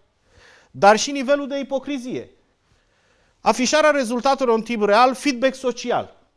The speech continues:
Uh, sau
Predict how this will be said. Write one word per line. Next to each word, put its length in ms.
Uh, 360
sau 640